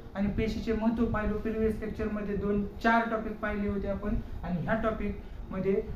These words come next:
ह्या लेक्चरमध्ये दोन टॉपिक पाहिले आपण. तर होल ह्याच्यामध्ये एक सहा टॉपिकचं मिळून आपले दोन लेक्चर झाले मित्रांनो. max to max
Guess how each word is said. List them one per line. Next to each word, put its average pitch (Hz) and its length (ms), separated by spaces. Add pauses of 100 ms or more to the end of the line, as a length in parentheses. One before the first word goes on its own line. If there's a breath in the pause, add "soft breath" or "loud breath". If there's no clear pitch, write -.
(120)
ह्या 233 160
लेक्चरमध्ये 240 560
दोन 311 400
टॉपिक 226 320
पाहिले 185 240
आपण. 175 260
तर - 360
होल 277 580
ह्याच्यामध्ये 233 640 (240 loud breath)
एक 220 160
सहा 311 440 (100)
टॉपिकचं 269 480
मिळून 254 260
आपले 233 240
दोन 269 320
लेक्चर 254 280
झाले 214 240
मित्रांनो. 208 420
max 254 380
to 262 100
max 247 100